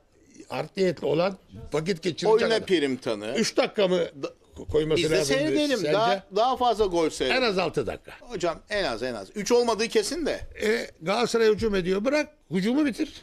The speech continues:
Speaker 2: Evet, doğru söylüyorsun.
Speaker 1: Yani bunlar ya olacak şey değil yani. Neyse ne anlatsak hoş.
Speaker 2: Ee,
Speaker 1: Gene
Speaker 2: standart,
Speaker 1: hakem konuşacağız
Speaker 2: standart,
Speaker 1: da.
Speaker 2: e,
Speaker 1: O
Speaker 2: konuşacağız.
Speaker 1: amcam gelmiş, amcam gelmiş ha. Çok beğenmiş hakemleri.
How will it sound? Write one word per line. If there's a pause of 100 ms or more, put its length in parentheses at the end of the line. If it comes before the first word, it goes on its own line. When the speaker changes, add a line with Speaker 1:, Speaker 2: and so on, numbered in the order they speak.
(580)
Speaker 2:
Evet,
doğru
söylüyorsun.
Speaker 1:
Yani
bunlar
ya
olacak
şey
değil
yani.
Neyse
ne
anlatsak
hoş. (260)
Speaker 2:
Ee,
Speaker 1:
Gene
Speaker 2:
standart,
Speaker 1:
hakem
konuşacağız
Speaker 2:
standart,
Speaker 1:
da. (300)
Speaker 2:
e,
Speaker 1:
O
Speaker 2:
konuşacağız.
Speaker 1:
amcam
gelmiş,
amcam
gelmiş
ha.
Çok
beğenmiş
hakemleri.